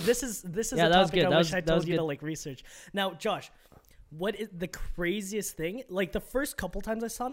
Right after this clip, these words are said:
Speaker 1: saw it, I thought it was just,
Speaker 2: Okay.
Speaker 1: like, a little bit of a coincidence.
Speaker 2: Okay.
Speaker 1: My angel number is six six six.
Speaker 2: Oh, shut up.
Speaker 1: I know, I swear to God.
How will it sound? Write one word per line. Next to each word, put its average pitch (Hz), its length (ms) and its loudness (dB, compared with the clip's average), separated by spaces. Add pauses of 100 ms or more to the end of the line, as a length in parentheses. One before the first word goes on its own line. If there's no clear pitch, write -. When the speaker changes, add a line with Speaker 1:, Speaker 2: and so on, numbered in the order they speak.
Speaker 1:
saw 196 300 0
it, 359 200 -2
I 175 100 -4
thought 185 220 -2
it 180 40 -2
was 180 120 -6
just, 151 120 -4
Speaker 2:
Okay. 170 80 -2
Speaker 1:
like, 143 100 -6
a - 20 -6
little 170 160 -2
bit 156 140 -4
of 143 100 -6
a 143 60 -10
coincidence. 196 580 -10 (420)
Speaker 2:
Okay. 160 180 4
Speaker 1:
My 220 220 2 (120)
angel 196 260 -4
number 254 320 -6 (140)
is 160 180 -4
six - 460 -6
six - 280 -8
six. - 460 -12 (560)
Speaker 2:
Oh, 202 120 8
shut 131 340 0
up. 101 160 -6
Speaker 1:
I 208 80 10
know, 233 180 10
I 196 120 6
swear 220 240 4
to 190 40 2
God. 165 200 2